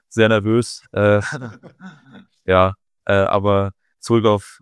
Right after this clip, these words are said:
äh, mich zu kommen, äh, glaub ich, dass meine Stärken einfach, äh, meine Ruhe ist, äh, dass ich, äh, immer versuche, bei mir zu bleiben.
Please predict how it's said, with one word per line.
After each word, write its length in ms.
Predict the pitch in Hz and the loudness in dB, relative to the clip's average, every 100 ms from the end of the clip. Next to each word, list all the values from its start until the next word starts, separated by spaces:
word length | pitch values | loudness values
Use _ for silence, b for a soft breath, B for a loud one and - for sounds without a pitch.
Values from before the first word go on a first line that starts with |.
| - | -8
äh, 240 | 98 98 | -4 -4
mich 220 | 95 104 | -4 -6
zu 160 | - 110 | -4 -6
kommen, 360 | - 104 98 95 _ _ _ | -2 0 0 -4 _ _ _
äh, 120 | 104 | -4
glaub 220 | 101 98 | 0 0
ich, 80 | 98 | 0
dass 200 | 98 95 | -4 -6
meine 280 | 101 101 104 | -2 0 0
Stärken 280 | - 101 90 | 0 -2 -2
einfach, 500 | 101 101 104 - - - | -4 -2 -4 -4 -14 -6
äh, 320 | 101 98 98 | -4 -2 -4
meine 300 | 95 98 101 | -4 -4 -4
Ruhe 340 | 95 107 120 | 0 4 4
ist, 320 | 113 110 - - _ _ _ | 2 -4 -12 -18 _ _ _
äh, 180 | 101 101 | 0 2
dass 200 | 98 - | 0 -2
ich, 220 | 95 - | -6 -4
äh, 420 | 98 101 98 101 | -2 0 0 0
immer 160 | 110 107 | 0 0
versuche, 300 | 110 104 107 | 0 0 0
bei 120 | 107 | 2
mir 160 | 104 107 | 0 -2
zu 140 | 107 | -4
bleiben. 420 | 98 101 101 104 | 0 2 2 -2